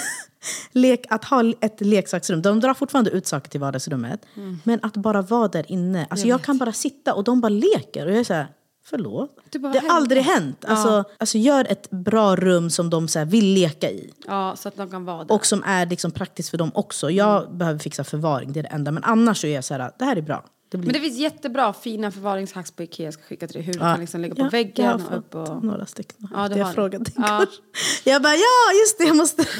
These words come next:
Speaker 1: jag glömmer att när jag frågar så får man också. Alltså,
Speaker 2: Mm, en hel del.
Speaker 1: ja, men de var jättebra. Jag har
Speaker 2: Alltså,
Speaker 1: sett,
Speaker 2: jag
Speaker 1: de har
Speaker 2: vet att
Speaker 1: skitbra.
Speaker 2: när vi,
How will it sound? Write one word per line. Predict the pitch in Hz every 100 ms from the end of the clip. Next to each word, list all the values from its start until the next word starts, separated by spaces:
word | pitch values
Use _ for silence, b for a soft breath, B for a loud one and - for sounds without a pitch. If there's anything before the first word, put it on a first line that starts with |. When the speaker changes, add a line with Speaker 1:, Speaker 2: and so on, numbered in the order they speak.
| B B
Speaker 1:
jag | 262 247
glömmer | 339 269 180
att | 180
när | 208
jag | 214
frågar | 269 226 226 247 143
så | 190
får | 185 220
man | 175 143
också. | 147 -
Alltså, | 143 180 196 175
Speaker 2:
Mm, | 160 208
en | 196
hel | 202 190
del. | 190
Speaker 1:
ja, | 196 190 196
men | 202 196
de | 208
var | 214
jättebra. | 208 214 185 131 -
Jag | 185
har |
Speaker 2:
Alltså, | 185 214
Speaker 1:
sett, | 254
Speaker 2:
jag |
Speaker 1:
de | 269
har | 269
Speaker 2:
vet | -
att | 214
Speaker 1:
skitbra. | 233
Speaker 2:
när |
vi, | 277 277